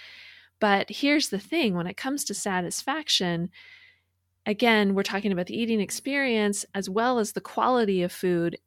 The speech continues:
And we're also talking about maybe the post-eating experience.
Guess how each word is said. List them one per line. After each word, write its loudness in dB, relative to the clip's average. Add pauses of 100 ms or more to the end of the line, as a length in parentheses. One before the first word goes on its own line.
(140)
And 0
we're 0
also -2
talking -2
about -2 (520)
maybe 2
the -2
post-eating -2
experience. -8